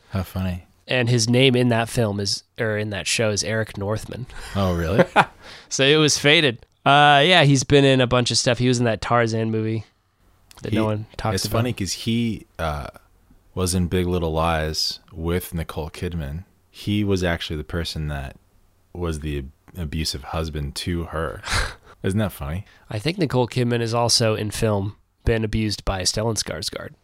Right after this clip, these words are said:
Speaker 2: At least I read that somewhere. It was, like, a movie called Dogville or something
Speaker 1: Oh.
Speaker 2: in the early two thousands. So difficult history for that family.
Speaker 1: Abusing Nicole Kidman?
Speaker 2: Yeah. Well,
Speaker 1: Or Nicole Kidman abusing them.
Speaker 2: <laughs> speaking of Nicole Kidman, she was also in this movie.
Speaker 1: Yeah.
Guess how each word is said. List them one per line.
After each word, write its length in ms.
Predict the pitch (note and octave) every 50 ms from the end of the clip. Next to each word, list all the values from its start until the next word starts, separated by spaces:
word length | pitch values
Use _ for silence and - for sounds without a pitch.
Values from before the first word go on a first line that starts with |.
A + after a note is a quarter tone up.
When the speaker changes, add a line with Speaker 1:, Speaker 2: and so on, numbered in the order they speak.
| _ _
Speaker 2:
At 80 | - -
least 220 | B2 A#2 - -
I 20 |
read 220 | A#2 A#2 B2+ B2+ A#2+
that 120 | A#2 A2
somewhere. 360 | - - - G#2+ G#2 G#2 G2+
It 80 | G2+ G2
was, 100 | G#2+ G#2+
like, 160 | A2 G2+ -
a 60 | -
movie 200 | G#2+ A2 A2+ A2
called 240 | A2 - - G#2 F#2+
Dogville 480 | G2+ G2+ G2 G2+ G#2+ G#2 G2+ A2 G#2+ A2
or 60 | G#2+
something 340 | G#2 - A2+ A2 A2+ A#2 A#2 -
Speaker 1:
Oh. 300 | G2+ F2+ F2 E2 E2 D#2+ E2 -
Speaker 2:
in 100 | A2 G#2+
the 80 | G#2+
early 180 | G#2+ G#2+ A2 A2
two 140 | - - G#2
thousands. 400 | A2+ A2 A2 A2+ A2+ A#2 A2 -
So 240 | - B2 G#2+ G2 - - - - - - - - - _ _ -
difficult 320 | - D3+ C#3+ - D3 C3+
history 320 | C3+ C#3+ B2+ - - C3+
for 140 | A#2+ - A#2+
that 160 | A#2 A2+ A2+
family. 420 | - - A2+ G#2+ G#2+ A2+ A#2+ A#2 - _ - -
Speaker 1:
Abusing 400 | - E2 D#2 F2 E2+ D#2+ E2+ E2+
Nicole 300 | D#2+ D#2 - - E2 D2
Kidman? 380 | - - F2 D#2+ F2 F#2 F#2+ - _ _ _ _ _ _
Speaker 2:
Yeah. 260 | - - - - - - - - _ -
Well, 320 | D3 D3 D3 C#3 B2 - - _ - -
Speaker 1:
Or 140 | F#2 G2 G2+
Nicole 320 | G2 F#2+ E2 D2 - F2+ E2+
Kidman 320 | - G2 F2 E2+ E2 E2
abusing 380 | D#2+ D2+ E2+ E2 D#2 D#2 D2+ D2+
them. 240 | D2+ D#2 F2 F#2+ F#2+ - - -
Speaker 2:
<laughs> 180 | - _ _
speaking 320 | - - - E3 E3 D#3 E3
of 60 | D3+
Nicole 340 | C#3 C3 A#2 - C#3 C3+ B2
Kidman, 380 | - C#3 C3+ C3 C#3+ C#3 C3+
she 160 | - - D3
was 160 | D3 C#3+ B2+ B2+
also 320 | C#3 D3 E3 D#3+ - C#3
in 100 | B2 A#2+
this 140 | A#2 G2 A2
movie. 240 | A2+ A2+ A2+ A#2 B2
Speaker 1:
Yeah. 300 | G#2+ F#2 E2 D2+ D2